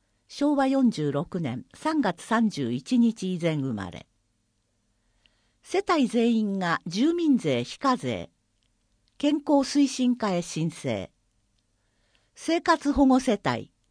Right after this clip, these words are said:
中国残留邦人等支援給付対象者は、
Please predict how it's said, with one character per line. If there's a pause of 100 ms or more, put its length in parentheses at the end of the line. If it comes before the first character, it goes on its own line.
(480)
中
国
残
留
邦
人
等
支
援
給
付
対
象
者
は、